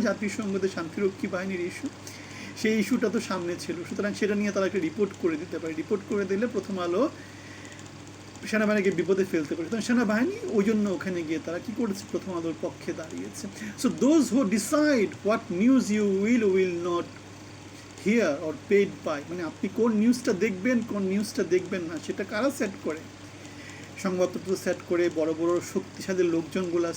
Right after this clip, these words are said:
সেট করে, মানে তাদের নিজস্ব স্বার্থের উপর ভিত্তি করে সেট করে। সুতরাং তাহলে মুসলমানরা যেহেতু সারা পৃথিবীতে তেমন কোনো গণনীয় বিষয় না, যেহেতু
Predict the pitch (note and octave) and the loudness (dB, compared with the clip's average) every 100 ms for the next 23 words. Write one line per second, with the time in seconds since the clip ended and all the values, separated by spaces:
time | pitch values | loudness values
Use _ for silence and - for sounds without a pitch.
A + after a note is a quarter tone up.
0 | - E3 - E3+ D#3+ D#3+ E3+ - - - | -4 -6 -6 -6 -4 -4 -8 -16 -18 -16
1 | - - - - - E4+ F4+ C4+ A#3 A3+ | -16 -16 -16 -16 -4 2 4 4 6 6
2 | A#3+ - A#3+ G#3 - B3 A#3 A3+ E3 F#3+ | 6 4 2 0 0 2 2 2 0 0
3 | - - F#3+ F#3+ F#3 - - D3+ - - | -2 2 2 2 -6 -10 -12 -12 -12 -6
4 | - A#3 G#3 G3+ - - - - G#3+ A3 | -2 2 2 0 -8 -12 -12 -2 2 2
5 | G#3 - - G#3+ A#3+ C#4+ C#4 C4 C#4 B3+ | 0 -8 0 2 6 8 8 8 8 6
6 | A#3+ B3 A#3 G#3+ G#3 G3 G#3+ A3 G3+ F#3+ | 6 2 2 0 0 0 2 2 2 0
7 | F#3+ E3+ E3 F3+ G#3 A3+ E3+ E3+ G#3 F#3+ | -2 0 0 2 2 2 0 0 2 2
8 | E3 D#3 E3 E3 | 2 0 -2 0